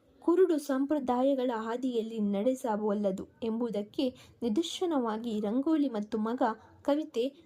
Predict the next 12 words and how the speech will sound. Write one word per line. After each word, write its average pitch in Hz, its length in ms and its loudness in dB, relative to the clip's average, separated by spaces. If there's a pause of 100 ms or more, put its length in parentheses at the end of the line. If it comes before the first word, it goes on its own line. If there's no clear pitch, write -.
(140)
ಮೂಡಿಬಂದಿದೆ. 196 800 0 (1400)
So 254 160 -2
ಫ್ರೆಂಡ್ಸ್, 330 380 2 (120)
ಇಲ್ಲಿಗೆ 214 420 4
ರಂಗೋಲಿ 226 680 2
ಮತ್ತು 214 300 0
ಮಗ 208 260 0 (520)
ಇದು 220 240 2 (1400)
ಕವಿತೆಯ 220 440 4
ಸಾರಾಂಶ 226 480 2
ಇಲ್ಲಿಗೆ 208 340 2
ಮುಕ್ತಾಯವಾಗುತ್ತೆ. 196 880 0